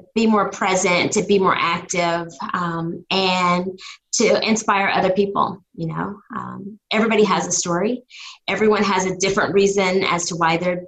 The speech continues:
you know, they're there, why, how their comeback story, um, may be,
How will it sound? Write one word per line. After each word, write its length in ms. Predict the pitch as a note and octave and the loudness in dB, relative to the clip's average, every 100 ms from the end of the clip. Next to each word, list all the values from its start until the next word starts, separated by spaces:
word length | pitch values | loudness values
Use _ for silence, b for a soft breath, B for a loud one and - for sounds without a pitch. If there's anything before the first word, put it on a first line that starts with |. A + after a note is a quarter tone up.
| - | 0
you 120 | G3+ | 2
know, 180 | D#3+ C#3+ | 2 -2
they're 280 | D3 F3+ F3+ | 0 0 0
there, 340 | F3+ F3 E3+ | 2 2 2
why, 280 | E3+ E3+ F3 - | 2 0 0 0
how 440 | G#3 G3+ F3 - - | 0 2 0 -6 -4
their 220 | G#3+ A3+ | 0 2
comeback 460 | A3+ G#3 G#3 B2+ - | 2 2 2 2 0
story, 500 | - E3+ D#3+ F3+ - B B - | 0 2 2 0 -4 B B -2
um, 240 | F3+ E3 F3 | 0 2 2
may 240 | F#3+ G3 | 2 2
be, 560 | G3+ G3 F#3+ F#3 F3+ | 2 4 2 0 -6